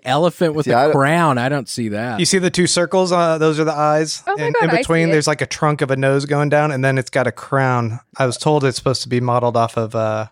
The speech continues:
Speaker 3: off of Ganesh. I don't know if that's true.
Speaker 1: Off of what?
Speaker 3: Ganesh, Hindu.
Speaker 2: The Hindu
Speaker 1: Oh,
Speaker 2: god.
Speaker 1: oh.
Speaker 2: First of all, Grant, that's very interesting. Second of all,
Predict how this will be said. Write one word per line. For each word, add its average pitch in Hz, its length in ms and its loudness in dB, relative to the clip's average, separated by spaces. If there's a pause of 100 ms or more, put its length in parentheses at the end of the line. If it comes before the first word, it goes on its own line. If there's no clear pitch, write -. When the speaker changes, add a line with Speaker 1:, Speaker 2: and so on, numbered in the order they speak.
(380)
Speaker 3:
off 113 140 -6
of 117 160 -8
Ganesh. 113 400 -2
I 113 40 -4
don't 117 120 -2
know 117 80 0
if 104 80 -6
that's - 240 -8
true. 98 180 -8 (340)
Speaker 1:
Off 135 200 -4
of 92 200 -10
what? 190 260 -4 (200)
Speaker 3:
Ganesh, 160 560 -2 (240)
Hindu. 147 680 0
Speaker 2:
The 104 100 -6
Hindu 104 300 -4
Speaker 1:
Oh, 113 160 -2
Speaker 2:
god. 101 320 0
Speaker 1:
oh. 90 260 -10
Speaker 2:
First 190 300 0
of 143 100 -4
all, 123 300 4
Grant, 113 380 0
that's 113 180 -2
very 117 340 0
interesting. 147 600 -6
Second 151 400 -2
of 123 120 -2
all, 117 340 2